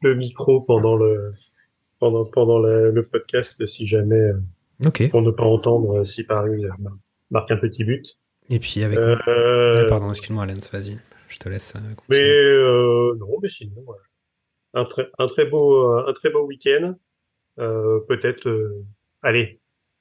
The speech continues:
Speaker 1: vu que on, on m'a reproché que je ne faisais plus de spoil, on a vu peut-être le meilleur Grand Prix de la saison pour l'instant.
Speaker 2: Oh,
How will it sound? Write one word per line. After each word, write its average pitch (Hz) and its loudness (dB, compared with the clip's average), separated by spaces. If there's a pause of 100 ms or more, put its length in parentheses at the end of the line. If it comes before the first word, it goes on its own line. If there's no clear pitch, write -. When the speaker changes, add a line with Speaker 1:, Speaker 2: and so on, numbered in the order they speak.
Speaker 1:
vu 131 -4
que 156 2
on, 143 6
on 139 0
m'a 135 2
reproché 135 0
que - -16
je 131 -4
ne 123 -2
faisais 123 0
plus 139 -8
de 123 -2
spoil, 143 2 (540)
on 131 0
a 123 4
vu 131 -6
peut-être 131 0
le 113 -2
meilleur 120 0
Grand 123 -2
Prix 123 -12
de 113 -4
la 113 2
saison 123 -4
pour 104 -14
l'instant. - -14 (800)
Speaker 2:
Oh, 107 -2